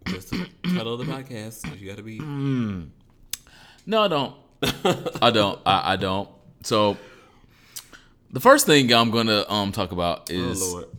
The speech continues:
Speaker 1: Comment a series. <laughs> The first thing, okay.
Speaker 2: Comma.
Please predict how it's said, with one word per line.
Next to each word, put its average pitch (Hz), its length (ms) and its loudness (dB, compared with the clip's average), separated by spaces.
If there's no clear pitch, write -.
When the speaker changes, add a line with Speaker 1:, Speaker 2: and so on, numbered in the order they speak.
Speaker 1:
Comment 113 380 -4
a 123 60 -4
series. 92 680 -8
<laughs> - 40 -20
The - 80 -16
first 101 380 2
thing, 101 360 -2
okay. 202 420 2
Speaker 2:
Comma. 165 460 -2